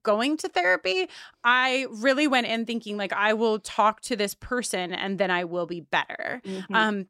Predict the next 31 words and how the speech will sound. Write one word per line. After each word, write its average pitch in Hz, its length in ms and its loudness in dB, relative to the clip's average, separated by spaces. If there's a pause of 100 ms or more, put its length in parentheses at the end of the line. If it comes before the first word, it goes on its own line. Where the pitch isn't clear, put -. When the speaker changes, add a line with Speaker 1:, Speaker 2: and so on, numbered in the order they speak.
Speaker 1:
that 277 220 6
was 285 160 -6
my 262 160 4
idea. 240 260 2
And 240 140 2
it 294 80 0
took - 140 -4
me, 453 80 0 (160)
like, - 100 -12 (240)
five 311 400 2
years 240 640 0
to 285 100 -2
even 269 280 0
get 254 160 2
to 269 80 -6
the 240 100 0
point 254 300 -2
where 220 100 2
I 240 80 4
was 247 140 2
like, 220 180 2 (160)
"Oh, 294 240 6
so 285 160 -4
this 262 240 -2
isn't 294 260 2
about, 208 760 2 (420)
this 285 160 2
isn't 381 180 4
about, 269 220 2
like, 233 140 -4
a 175 80 -8